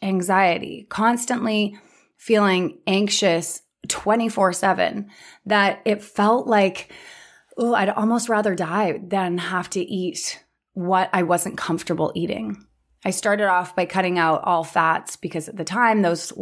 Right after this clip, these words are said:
that was the food group that was being demonized, and slowly over time continued cutting things out and out until I was doing all sorts of weird food behaviors.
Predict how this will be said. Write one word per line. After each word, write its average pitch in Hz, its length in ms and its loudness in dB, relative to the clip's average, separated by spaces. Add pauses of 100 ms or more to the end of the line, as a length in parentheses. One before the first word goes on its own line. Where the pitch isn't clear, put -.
(140)
that 165 200 2
was 156 100 -2
the 175 60 -6
food 196 220 2
group 180 240 -2
that 165 100 4
was 160 140 -4
being 170 200 0
demonized, 226 760 2 (600)
and 196 520 2 (260)
slowly 214 380 2
over 190 180 2
time 202 340 2
continued 185 560 0
cutting 180 380 0
things 170 460 -2
out 170 320 2
and 175 120 -4
out 165 320 0
until 170 280 -2
I 165 240 0
was - 420 -6
doing 180 300 0
all 175 140 2
sorts - 400 2
of 170 160 -2
weird 156 460 4
food 170 300 -2
behaviors. - 760 -4